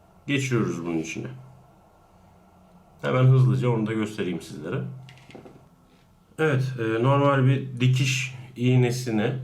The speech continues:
bu yaptığımız ipe geçirdikten sonra şöyle bir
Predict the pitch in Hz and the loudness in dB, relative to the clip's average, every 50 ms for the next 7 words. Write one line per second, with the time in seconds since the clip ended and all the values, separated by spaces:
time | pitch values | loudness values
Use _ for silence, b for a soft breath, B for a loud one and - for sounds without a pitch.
0 | - - - - - - _ _ _ - 123 127 127 123 127 127 127 127 127 131 | -10 -14 -16 -20 -20 -20 _ _ _ -6 -2 0 2 2 2 2 2 4 4 4
1 | 131 123 117 113 107 107 - - - 120 120 - 110 104 123 131 131 131 - 120 | 2 2 2 2 0 -4 -6 -8 -8 -8 -6 -4 -4 -4 -2 -2 -2 0 0 0
2 | 120 - 131 131 127 - - - 127 123 123 127 - - 90 82 82 110 135 - | 0 0 0 0 0 0 0 0 0 2 2 2 2 0 0 -2 -2 -4 -4 -6
3 | - - - - - - - - _ _ _ _ _ _ _ _ _ _ _ _ | -8 -10 -14 -16 -18 -20 -20 -20 _ _ _ _ _ _ _ _ _ _ _ _
4 | _ _ _ _ _ _ _ _ _ _ _ _ _ _ _ _ _ _ _ _ | _ _ _ _ _ _ _ _ _ _ _ _ _ _ _ _ _ _ _ _
5 | _ _ _ _ _ _ _ _ _ _ _ - - _ _ _ _ _ _ _ | _ _ _ _ _ _ _ _ _ _ _ -20 -20 _ _ _ _ _ _ _
6 | _ _ _ - - - - _ _ _ _ _ _ _ _ _ _ _ _ - | _ _ _ -20 -20 -20 -20 _ _ _ _ _ _ _ _ _ _ _ _ -20
7 | - _ - - - 127 110 101 92 98 104 104 - - - - - - - - | -20 _ -16 -10 -6 -4 -4 -4 -4 -4 -4 -6 -6 -10 -16 -20 -20 -20 -20 -16
8 | - - 113 113 - | -10 -8 -6 -6 -6